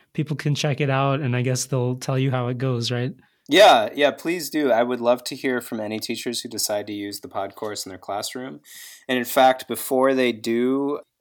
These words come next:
Speaker 2: they should get in touch with me through our website at science podcast for kids dot com, because we, we have some coupon codes we're allowed to give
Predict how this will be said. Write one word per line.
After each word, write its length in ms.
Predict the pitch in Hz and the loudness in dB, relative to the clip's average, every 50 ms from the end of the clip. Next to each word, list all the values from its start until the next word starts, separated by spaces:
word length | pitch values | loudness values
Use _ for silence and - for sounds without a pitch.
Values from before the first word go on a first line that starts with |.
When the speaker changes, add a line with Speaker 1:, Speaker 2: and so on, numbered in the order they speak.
| _ _ | _ _
Speaker 2:
they 140 | - 110 113 | -4 -4 -4
should 300 | 107 - - 127 113 110 | -2 -2 -2 -4 -4 -2
get 120 | 110 110 107 | -2 -2 -2
in 120 | 104 98 | -2 -2
touch 300 | - - - - - - | -4 -4 -4 -6 -4 -6
with 120 | 127 113 | -6 -6
me 160 | 127 120 117 110 | -4 -6 -6 -8
through 240 | 110 - 120 107 | -8 -8 -6 -4
our 80 | 98 95 | -4 -2
website 480 | 92 98 107 113 113 - - 120 117 110 | -2 -2 -2 -2 -4 -4 -4 -4 -4 -6
at 140 | 95 87 | -6 -6
science 280 | - - 101 98 98 - | -6 -6 -6 -6 -8 -8
podcast 600 | - - - 98 - - - 196 185 - - - 202 - - - - | -6 -6 -6 -6 -4 -4 -4 -4 -2 -4 -6 -8 -10 -10 -12 -16 -14
for 120 | - 110 | -12 -12
kids 380 | - - - 107 107 107 107 - | -8 -4 -4 -4 -2 -2 -4 -4
dot 240 | 104 92 87 - - | -4 -6 -6 -8 -8
com, 460 | - 98 101 107 110 135 151 151 _ _ _ - - - - - - - _ _ _ - | -6 -4 -2 -2 -2 -4 -8 -12 _ _ _ -20 -20 -20 -20 -20 -20 -20 _ _ _ -10
because 500 | 120 - - 117 113 110 104 98 - - | -10 -6 -4 -2 -2 0 -2 -2 -4 -6
we, 520 | 107 104 101 98 98 95 95 98 98 - - _ _ _ _ _ _ | -6 -4 -4 -4 -4 -4 -4 -6 -8 -10 -16 _ _ _ _ _ _
we 160 | 127 127 123 | -2 -2 0
have 220 | - 127 127 117 | 2 2 2 2
some 200 | - - 123 107 | 2 0 -2 -4
coupon 460 | 107 - - 123 123 - 123 123 123 120 | -6 -6 -6 -4 -4 -4 -4 -4 -4 -6
codes 360 | - 127 120 120 123 120 117 | -4 -4 -2 -2 -2 -4 -6
we're 140 | 113 107 104 | -6 -4 -4
allowed 300 | 104 104 98 98 95 95 | -2 0 -2 -2 -2 -4
to 60 | 92 | -8
give 680 | 85 - 95 90 87 87 87 85 - - - - - | -8 -6 -6 -6 -6 -8 -10 -12 -12 -12 -14 -14 -16